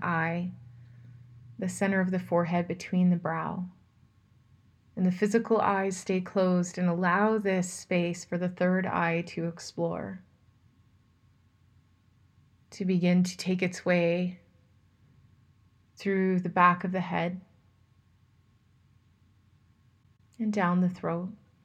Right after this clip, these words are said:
finding its way into the heart space. And in the heart space, there is a beating,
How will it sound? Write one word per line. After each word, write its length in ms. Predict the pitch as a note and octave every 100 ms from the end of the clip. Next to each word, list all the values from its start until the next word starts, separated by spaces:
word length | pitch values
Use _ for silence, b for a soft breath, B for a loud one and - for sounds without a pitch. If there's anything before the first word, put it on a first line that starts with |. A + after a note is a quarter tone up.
| _ _ _ _ _ _ _ _ _ _ - - - - - - - -
finding 400 | - G3 G3 F#3+
its 200 | F#3 F#3
way 200 | F#3 F3+
into 520 | F3+ F3+ - F3+ F3+ F3
the 100 | F3
heart 340 | - E3+ F3+
space. 640 | - D3+ G2+ A#2+ - - - - - - - - - - - - - - - - - - - - - - - - - - - - - - - - - - - - -
And 100 | F3+
in 120 | G#3+
the 80 | C4
heart 300 | C4+ A3+ G3+
space, 520 | - - G3 F#3 F#3
there 600 | - G3 F#3+ F#3+ F#3+ G3+ -
is 640 | G3+ G3 F#3+ F#3 F#3 - - - - - - - - - - - - - - - - - -
a 80 | F#3
beating, 720 | G#3 G#3+ G#3 E3+ F3+ F#3